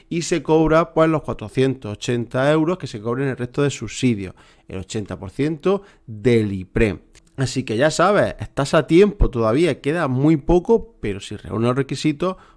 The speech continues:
pues te animo a que la solicites. Además, se me olvidaba, también tenéis que tener en cuenta que una vez que se elimine la rai, pues se supone, según se ha anunciado,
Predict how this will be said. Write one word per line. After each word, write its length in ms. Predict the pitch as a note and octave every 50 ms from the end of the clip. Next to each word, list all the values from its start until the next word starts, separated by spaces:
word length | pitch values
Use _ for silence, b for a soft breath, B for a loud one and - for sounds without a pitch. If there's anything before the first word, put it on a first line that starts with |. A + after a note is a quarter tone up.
| b _
pues 200 | - B2 A2 -
te 100 | - -
animo 480 | E2+ F#2 A2 B2+ C#3 C#3 C#3 C#3+ D#3 D#3 B B B B _ _
a 100 | - G#2+
que 160 | - - G#2 E2+
la 100 | D#2+ E2
solicites. 600 | - - G#2+ G#2 G#2 - - F#3 - - G#2 b b b b b b _ -
Además, 640 | B2+ A#2+ A#2 A2 A2+ C3+ D#3+ F3 D#3 A#2+ A#2+ - -
se 120 | - A2
me 80 | A2 A2+
olvidaba, 640 | G#2+ G2+ G#2+ G#2 A2 C3+ D3+ D#3+ C3+ G#2+ - - b b b b b b b _
también 680 | - A2+ G#2 G2+ G2+ G#2 C#3 E3 F#3 F#3+ G3 F#3+ F#3
tenéis 260 | - - G#2+ A2 A2+
que 80 | - C3+
tener 240 | A#2 B2+ B2+ C3 C3
en 120 | C3 B2
cuenta 540 | A#2+ - D3 D#3+ E3 D#3 C3 - C#3+ C#3+ C3
que 80 | - C3+
una 140 | C3+ D3
vez 160 | D3+ D3+ D3 - - _
que 220 | - D3+ C#3+ C3+ - B2+
se 380 | - - - - B2+ A#2+ A#2
elimine 720 | G#2+ G#2 G#2+ G#2+ G#2+ A2+ B2+ D3+ F3+ F3 D#3 B2 G#2+ F#2+ - - -
la 220 | - A2 A2+ A#2
rai, 400 | B2 D3 D#3+ E3+ E3 D#3 D#3+ E3 b b b b b b b _
pues 240 | - - D3+ E3 D#3+
se 220 | - - - D3 B2
supone, 580 | - - C3 B2 - F3 F#3+ F#3 F3 F#3 G3
según 320 | F#3 - B2 A2 A2+ A#2+ A2+
se 100 | - B2+
ha 40 |
anunciado, 720 | A#2+ A#2+ A2+ - - C#3 C3+ C3 C3 B2+ B2+ C3 D3+ -